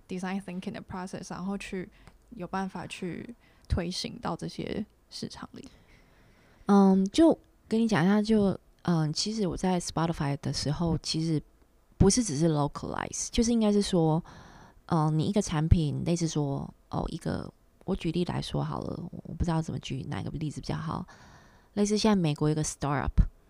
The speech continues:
Speaker 2: 然后那个 startup 它要做一个类似，
Speaker 1: 嗯。
Speaker 2: 呃，financial app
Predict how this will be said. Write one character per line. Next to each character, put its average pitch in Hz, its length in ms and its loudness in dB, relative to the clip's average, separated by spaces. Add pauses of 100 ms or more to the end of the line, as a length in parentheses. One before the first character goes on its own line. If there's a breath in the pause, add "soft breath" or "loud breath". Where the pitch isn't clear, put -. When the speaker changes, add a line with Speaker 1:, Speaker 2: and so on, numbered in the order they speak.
(180)
Speaker 2:
然 160 120 2
后 196 120 8
那 208 100 6
个 185 80 6
startup 170 460 4
它 156 260 -2
要 151 220 0
做 147 340 -2
一 143 120 -4
个 - 840 -4
类 165 220 -2
似， 143 580 -4
Speaker 1:
嗯。 - 640 -8 (160)
Speaker 2:
呃， - 60 -8
financial 151 540 0
app - 200 -6